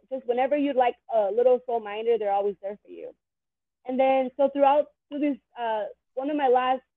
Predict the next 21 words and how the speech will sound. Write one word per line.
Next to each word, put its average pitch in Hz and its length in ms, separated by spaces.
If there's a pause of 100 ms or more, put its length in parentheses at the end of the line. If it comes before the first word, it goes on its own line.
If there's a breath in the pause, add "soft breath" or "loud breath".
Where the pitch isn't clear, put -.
(200)
on 240 100
my 240 100
last 247 300
Soul 254 140
Minder 247 340
episode, 240 380
I 214 100
was 233 120 (100)
talking, 220 500
uh, 185 100 (280)
to 262 80
my 214 260
followers 285 440
about 233 300
how, 220 360 (480)
imagine 302 420
this, 240 240 (120)
you're 311 180
in 415 100
a 359 80 (100)
car, 196 380